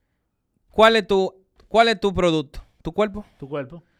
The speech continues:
Speaker 1: Y si tú no te coges esa vaina en serio, claro, yo puedo entender muy bien que si tú tienes veinte años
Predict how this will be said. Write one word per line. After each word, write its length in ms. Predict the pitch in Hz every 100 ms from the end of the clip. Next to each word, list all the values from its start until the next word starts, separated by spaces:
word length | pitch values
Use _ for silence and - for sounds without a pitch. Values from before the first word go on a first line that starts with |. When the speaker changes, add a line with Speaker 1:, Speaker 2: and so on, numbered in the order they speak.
| _ _ _ _ _ _
Speaker 1:
Y 80 | 165
si 120 | 185
tú 100 | 202
no 100 | 269
te 100 | 262
coges 160 | 247 247
esa 120 | 233
vaina 140 | 226
en 60 | 185
serio, 220 | 156 120
claro, 600 | - 135 156 151 127 107 _ _
yo 180 | 127 139
puedo 200 | 165 180
entender 400 | 180 180 156 160
muy 180 | 160 160
bien 280 | 147 143 135
que 100 | 127
si 100 | 139
tú 60 | 127
tienes 220 | 160 170
veinte 360 | 160 165 175
años 520 | 143 139 135 120 117